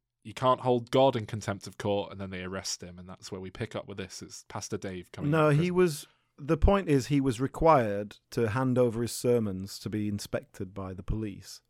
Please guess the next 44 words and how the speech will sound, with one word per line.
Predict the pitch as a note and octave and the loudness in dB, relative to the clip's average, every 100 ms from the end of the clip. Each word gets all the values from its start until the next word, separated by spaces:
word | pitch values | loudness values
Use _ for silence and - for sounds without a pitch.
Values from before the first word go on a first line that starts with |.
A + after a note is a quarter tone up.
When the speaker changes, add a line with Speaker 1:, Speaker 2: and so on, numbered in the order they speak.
| - | 0
Speaker 2:
I | |
don't | B2 D3+ | 6 6
know | D3 C3+ | 8 6
why. | A#2+ A2+ G2+ G#2 | 6 4 2 -2
I | |
can't | B2 A2+ | -2 -2
remember | A2 G#2+ G#2 | -2 -2 -2
what | G#2+ | -4
the | G#2+ | 2
Speaker 1:
Oh, | D3+ F3 | 6 6
they | G3 | 6
Speaker 2:
point | |
Speaker 1:
do | A#3 B3+ | 4 2
Speaker 2:
of | |
Speaker 1:
set | - G#3 | 4 4
Speaker 2:
that | A2+ | 4
was. | G#2+ | -2
Speaker 1:
that | G2+ | 0
up | - | 0
in | F#2+ | 0
this | F2+ | 4
Speaker 2:
And | C3 | 6
Speaker 1:
one, | C#3 | 10
Speaker 2:
he | D#3 | 10
Speaker 1:
right. | |
Speaker 2:
refuses, | D3+ - F3 F#3+ D3 A2 G#2+ A#2 | 10 8 6 8 6 4 0 0
and | B2 | 0
he | |
sort | B2 B2+ | 0 0
of | A2 | 0
says, | C3+ A#2+ | -2 -2
"Well, | B2+ | -2
no, | C3 C#3 G#2 G#2 | -2 -2 -2 -4
they're | G#2+ | 2
Speaker 1:
Is | |
Speaker 2:
my | - | 2
Speaker 1:
that | G3+ | 4
the | C4 | 2
end | C4+ | 2
of | C#4 | 0
the | |
Speaker 2:
sermons." | G#3+ | 0
Speaker 1:
second | C4 - B3+ | 0 -2 -6
film? | - C#4 C3 | -2 0 -2